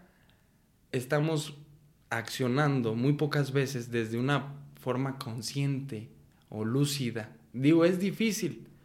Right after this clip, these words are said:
pero ese es el entrenamiento, que, que reaccionemos cada vez más o atendamos la vida desde un lugar en el que nos sentimos cómodos reaccionando.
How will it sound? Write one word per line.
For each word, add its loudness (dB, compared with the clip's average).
pero 4
ese 0
es -2
el 0
entrenamiento, 0
que, 0
que -4
reaccionemos -2
cada 0
vez 0
más -2
o 0
atendamos -2
la 0
vida 0
desde 0
un 0
lugar 0
en -2
el -4
que -6
nos -6
sentimos -4
cómodos 0
reaccionando. -2